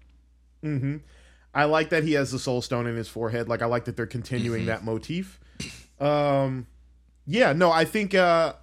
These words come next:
Speaker 1: I, yeah, I think you're, I think you're right. I think the High Evolutionary probably creates Adam Warlock, or at least has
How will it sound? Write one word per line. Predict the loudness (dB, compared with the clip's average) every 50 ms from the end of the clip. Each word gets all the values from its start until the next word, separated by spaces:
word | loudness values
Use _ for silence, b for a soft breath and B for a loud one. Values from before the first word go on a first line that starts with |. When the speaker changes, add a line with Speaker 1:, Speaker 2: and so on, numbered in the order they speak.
| -20 _ _
Speaker 1:
I, | 4 4 4 4
yeah, | 4 4 6 6
I | 6 4
think | 0 -2 -2 -2
you're, | -2 0 0 0 0
I | 0
think | -2 0 0 0
you're | 0 2
right. | 2 2 2 2
I | 2 0
think | 0 0 0
the | 2 2
High | 4 4 4
Evolutionary | 4 4 2 0 0 0 0 -2 -2 0
probably | 0 0 0 0 -2 -4 -4 -4
creates | -4 -4 -4 -2 0 0 -2 -2 -4 -8 -12 -10 -4
Adam | -2 0 0 0 -2
Warlock, | -2 -2 -2 -2 -2 -2
or | -2 -2
at | -2
least | -2 -4 -4 -4 -2
has | 0 0 0 -2 -4 -8